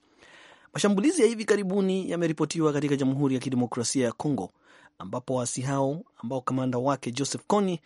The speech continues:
amewashinda maafisa wa upelelezi duniani kumkamata, wametekeleza mashambulizi tisa kati ya mwezi Septemba na sasa. Muda mfupi uliopita, mwenzangu Kenneth Bwire amefanya mahojiano na afisa wa shirika la Invisible Children, Patrick Mun-,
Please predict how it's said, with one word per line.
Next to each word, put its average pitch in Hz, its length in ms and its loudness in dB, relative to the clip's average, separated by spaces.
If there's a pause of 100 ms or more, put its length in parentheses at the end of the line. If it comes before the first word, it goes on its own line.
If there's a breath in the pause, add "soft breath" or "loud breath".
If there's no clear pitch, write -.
(220 soft breath)
amewashinda 123 540 0
maafisa 131 360 0
wa 139 60 4
upelelezi 127 540 -2
duniani 123 380 0
kumkamata, 143 580 -4 (360 soft breath)
wametekeleza 127 540 -2
mashambulizi 123 840 -4
tisa 196 420 0 (500)
kati 135 520 -4
ya 131 140 -4
mwezi 123 300 0
Septemba 110 500 -6
na 85 60 -10
sasa. 110 400 -6 (1300 soft breath)
Muda 143 220 4
mfupi 175 640 2
uliopita, 175 840 2
mwenzangu 135 600 2
Kenneth 127 320 0
Bwire 131 300 0
amefanya 131 360 -2
mahojiano 123 540 -2
na 117 100 0
afisa 113 340 -2
wa 117 100 0
shirika 120 360 -4
la 113 140 -4
Invisible 117 560 -2
Children, 139 460 -2
Patrick 131 600 -8
Mun-, 127 380 -4